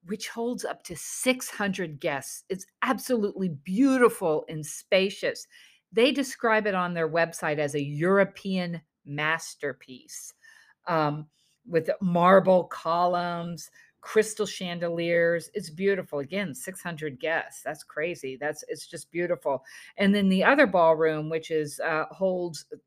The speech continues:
three hundred and thirty guests, um, is called the Skylight Ballroom, very similar to the Grand Marquis Dome Ballroom, but this has a giant dome skylight,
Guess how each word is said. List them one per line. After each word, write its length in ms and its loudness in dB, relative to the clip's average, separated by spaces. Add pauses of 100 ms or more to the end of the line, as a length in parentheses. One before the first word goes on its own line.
three 200 2
hundred 340 -2
and 200 -8
thirty 400 4
guests, 640 -6 (460)
um, 400 -2 (400)
is 140 -6
called 320 -10
the 80 -8
Skylight 920 -6
Ballroom, 640 -4 (120)
very 260 2
similar 460 0
to 160 -8
the 80 -8
Grand 360 -2
Marquis 1000 -6 (180)
Dome 380 2
Ballroom, 500 2
but 140 -6
this 160 -12
has 180 -12
a 160 -6 (180)
giant 600 -4
dome 540 2 (280)
skylight, 800 4